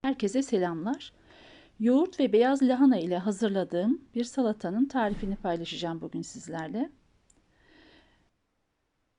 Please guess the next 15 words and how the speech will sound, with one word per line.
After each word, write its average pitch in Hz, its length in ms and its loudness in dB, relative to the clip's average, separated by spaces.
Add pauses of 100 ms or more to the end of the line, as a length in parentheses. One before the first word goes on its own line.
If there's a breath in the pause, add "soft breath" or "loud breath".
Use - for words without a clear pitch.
(720)
Beş 311 300 -2
yüz 208 180 -4
gram, 202 360 -2 (240)
yani 226 540 0 (140)
yarım 277 280 4
kilo 240 460 -2
beyaz 208 340 2
lahana 180 260 -2
kullanıyorum. 175 680 -4 (680 soft breath)
Şu - 180 -2
gördüğünüz 196 500 0
kadarı, 185 540 -4
beş 196 220 -2
yüz - 140 -18
gram. 269 320 -6